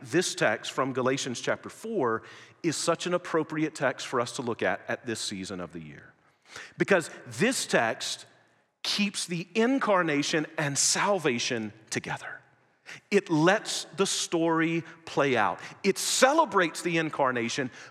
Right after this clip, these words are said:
but it does so in such a way that it connects it to our salvation. It reminds us that our salvation and Christ's incarnation are intimately connected. So on this Sunday before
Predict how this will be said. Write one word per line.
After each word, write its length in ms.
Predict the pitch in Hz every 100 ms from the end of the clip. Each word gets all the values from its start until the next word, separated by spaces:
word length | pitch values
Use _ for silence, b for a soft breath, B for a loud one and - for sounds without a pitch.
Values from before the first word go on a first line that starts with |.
| -
but 140 | 180
it 160 | 175 175
does 200 | 196 214
so 220 | 220 196
in 80 | 185
such 200 | 175 185
a 60 |
way 300 | 151 123 123
that 120 | 131
it 140 | 135 -
connects 460 | 160 143 143 -
it 160 | 139 -
to 400 | - 117 110 107 -
our 560 | 117 120 110 87 82 87 B B
salvation. 720 | - - 85 85 82 80 - - _ _ b b b
It 80 | 107
reminds 540 | 113 139 165 185 175
us 280 | 107 76 -
that 200 | 107 - b b b b -
our 320 | - 202 208
salvation 680 | - 175 165 143 139 - 104
and 120 | 107
Christ's 540 | - - 160 170 - -
incarnation 840 | 160 147 - 120 104 98 - 85 78 _ b b b b b _
are 160 | - 107 -
intimately 680 | 156 147 - 92 82 90 82 82 _
connected. 440 | - 107 82 - - _ _ _ B B
So 240 | - 185
on 100 | 156
this 140 | 143 185
Sunday 480 | - 196 190 196 262
before 540 | 170 - 139 139 143